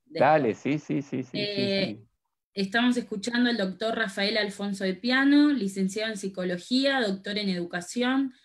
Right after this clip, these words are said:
Speaker 1: diplomado en Estudios Superiores y Universitarios, Jóvenes en Situación de Dificultad, Fundación Centro de Estudios Multidisciplinarios y Université París.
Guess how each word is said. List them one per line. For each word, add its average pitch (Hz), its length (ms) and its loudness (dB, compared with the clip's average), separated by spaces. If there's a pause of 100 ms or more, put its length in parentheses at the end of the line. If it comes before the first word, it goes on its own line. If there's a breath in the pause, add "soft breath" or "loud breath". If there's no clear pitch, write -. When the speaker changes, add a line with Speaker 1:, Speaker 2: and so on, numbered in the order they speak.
(260 loud breath)
Speaker 1:
diplomado 214 880 0
en 190 140 0
Estudios 220 380 -4
Superiores 202 600 -4
y 196 40 -6
Universitarios, 233 960 0
Jóvenes 214 440 -6
en 175 80 -6
Situación 175 480 -6
de 185 60 0
Dificultad, 185 800 -4 (440 loud breath)
Fundación 190 720 -2
Centro 220 340 -4
de 202 60 -2
Estudios 214 400 -6
Multidisciplinarios 208 1040 -2
y 202 60 -4
Université 180 800 -4
París. 190 580 -4